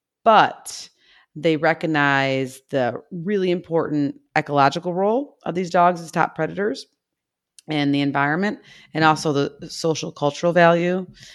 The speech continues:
And so they definitely want people to still keep, or they're supporting groups that are still working to conserve it and manage it and research it,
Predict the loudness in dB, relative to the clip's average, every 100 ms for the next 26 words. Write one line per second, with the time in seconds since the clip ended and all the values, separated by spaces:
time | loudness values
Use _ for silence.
0 | -20 -2 0 0 2 4 4 2 0 2
1 | 2 0 -4 -2 -2 -4 -8 -6 -2 -4
2 | -4 -10 0 0 0 -4 -6 -2 -2 -4
3 | _ _ -6 -2 0 0 -2 4 6 6
4 | 4 2 0 0 -2 0 -2 0 0 0
5 | -6 -20 -14 0 0 2 0 0 -2 2
6 | 2 6 8 8 6 -2 -20 -6 -4 0
7 | 2 2 2 2 2 2 0 0 0 -4
8 | -2 -2 -2